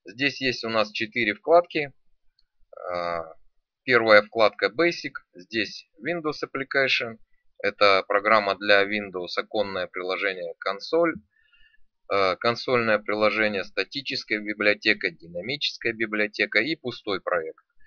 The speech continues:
Ну, в принципе, из названий все более-менее понятно, да, но для новичков, э, может быть, про библиотеки расскажу. D L L — это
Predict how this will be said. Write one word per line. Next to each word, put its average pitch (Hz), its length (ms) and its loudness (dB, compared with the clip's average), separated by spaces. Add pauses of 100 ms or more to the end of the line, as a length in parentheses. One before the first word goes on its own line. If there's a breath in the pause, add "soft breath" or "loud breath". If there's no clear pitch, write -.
(420 loud breath)
Ну, 127 120 -4
в - 100 -20
принципе, 147 460 -4
из 123 80 -2
названий 127 480 2
все 113 180 0
более-менее 113 600 0
понятно, 135 520 0
да, 104 220 2
но 95 200 -4
для 98 180 -4
новичков, 107 580 -2
э, 95 40 -4 (600)
может 90 360 -10
быть, - 260 -14 (800)
про 98 160 2
библиотеки 104 680 0
расскажу. 117 640 -4 (340)
D 104 140 -4
L 131 220 4
L — 156 160 6
это 90 560 2